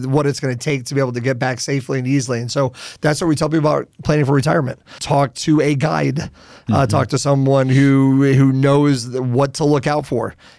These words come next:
Speaker 1: Is there an easier path? Is there a better way? And all that kind of stuff. And that's really what we do when it comes to retirement planning,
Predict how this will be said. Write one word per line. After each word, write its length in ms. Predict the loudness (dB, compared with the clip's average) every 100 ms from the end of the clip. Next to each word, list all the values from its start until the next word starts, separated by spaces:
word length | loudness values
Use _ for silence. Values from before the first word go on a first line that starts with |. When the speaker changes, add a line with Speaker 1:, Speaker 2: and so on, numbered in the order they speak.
| _
Speaker 1:
Is 220 | 0 2 2
there 120 | 2
an 80 | 2
easier 360 | 2 2 2 0
path? 440 | 0 -2 -8 -14 _ _ 0
Is 200 | 0 2
there 160 | 0
a 40 | 2
better 240 | 0 0 0
way? 240 | -2 -2
And 80 | -2
all 100 | -2
that 100 | -2
kind 80 | -2
of 40 |
stuff. 120 | -4 -2
And 80 |
that's 180 | -2 0
really 160 | 0 0
what 340 | 0 -2 -2
we 220 | 0 0
do 380 | 2 0 0 -2 -8 -20 -12
when 120 | -6 -2
it 60 |
comes 220 | 0 0
to 80 | 0
retirement 480 | 0 0 0 -2 -8 _ _ _ -12
planning, 560 | -4 0 0 0 0 -4